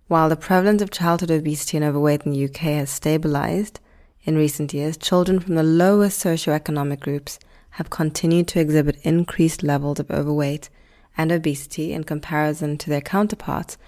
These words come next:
from other socioeconomic strata. The outlook is similarly bleak for low-income adults.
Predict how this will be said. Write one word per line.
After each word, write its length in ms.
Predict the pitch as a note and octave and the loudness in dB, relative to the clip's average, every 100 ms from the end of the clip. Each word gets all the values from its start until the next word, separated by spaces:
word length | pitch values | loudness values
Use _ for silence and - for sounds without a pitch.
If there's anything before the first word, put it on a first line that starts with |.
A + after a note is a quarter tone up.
| - - | -20 -20
from 320 | _ E3+ E3 D#3+ | _ 0 2 0
other 280 | - E3 E3 | 0 0 0
socioeconomic 840 | D#3 D3+ D3 C#3+ C#3+ D3 C#3 C#3+ | 0 -2 -2 -4 -4 -4 -4 -6
strata. 540 | - C#3 C#3 C3+ C#3+ D3+ _ _ _ - | -8 -6 -6 -8 -10 -12 _ _ _ -4
The 80 | F3 | 2
outlook 420 | F#3 G3 G#3+ G#3 | 4 4 2 2
is 80 | F3+ | 0
similarly 560 | - A3 A3+ F#3+ D#3+ | 4 6 8 6 6
bleak 400 | D3+ F3 F#3 D3 | 4 4 4 4
for 160 | - E3+ | 2 4
low-income 640 | D#3 D#3 D3+ D#3 D#3+ D3 | 6 6 4 2 0 0
adults. 640 | - D#3 G#3 - - - | 0 2 4 2 -4 -14